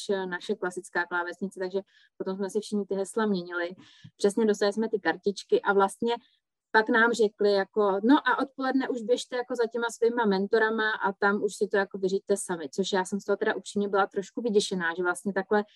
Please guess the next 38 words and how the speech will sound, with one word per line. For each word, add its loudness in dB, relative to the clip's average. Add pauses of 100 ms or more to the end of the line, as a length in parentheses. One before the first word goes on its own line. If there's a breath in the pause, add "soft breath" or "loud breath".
(260 soft breath)
nás 4
tam 2
úplně 2 (760)
jako 6
vypustili, 6
prostě, 0
„Běžte -2
tam 4
zaklepat 2
na 0
jeho 0
kancelář 2 (100)
a 2
on 6
možná 2 (100)
bude 2
vědět, -4
že -8
přijdete,“ 0 (120)
a, 2 (520 soft breath)
eh, -4 (100)
takže 6 (120)
to 4 (120)
pro 4
mě 0
bylo 2
docela 0
překvapující, 0
ale 2
nakonec -4
to 0
bylo 2
třeba 0
hrozně -4
milý -4
a 0
úplně -4
super -6